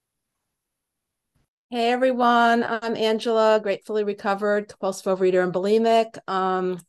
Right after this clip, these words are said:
thanks, everybody, uh, for doing service tonight. Sarah, Sarah, Sarah,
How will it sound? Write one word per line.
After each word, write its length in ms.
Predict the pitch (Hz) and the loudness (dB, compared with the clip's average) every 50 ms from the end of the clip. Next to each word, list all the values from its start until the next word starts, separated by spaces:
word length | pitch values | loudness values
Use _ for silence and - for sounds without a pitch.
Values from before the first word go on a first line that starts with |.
| _ - | _ -4
thanks, 240 | 220 220 214 220 | -2 -2 0 2
everybody, 560 | 220 214 208 196 208 196 202 202 202 208 190 - | 2 4 4 6 4 4 6 4 4 2 2 0
uh, 400 | 190 185 180 180 180 180 175 160 | 0 0 2 2 0 0 -2 -4
for 180 | - - 196 | -6 -6 -6
doing 240 | 185 190 185 180 170 | -4 -2 -2 -2 -4
service 400 | 160 - - 285 262 269 269 269 | -4 -4 -2 -2 -2 -2 -4 -4
tonight. 480 | - 254 233 233 226 220 214 214 214 208 _ _ _ _ _ _ _ _ | -4 -2 0 0 2 2 2 2 0 -2 _ _ _ _ _ _ _ _
Sarah, 500 | - - - - 269 233 226 226 240 247 | -14 -12 -4 0 4 6 6 6 6 4
Sarah, 400 | 254 - - 254 240 240 240 247 | 2 -2 0 2 2 2 2 0
Sarah, 680 | 247 - 294 277 285 285 269 254 247 247 254 269 - | -2 -2 -2 -2 0 0 0 2 0 0 -2 -4 -8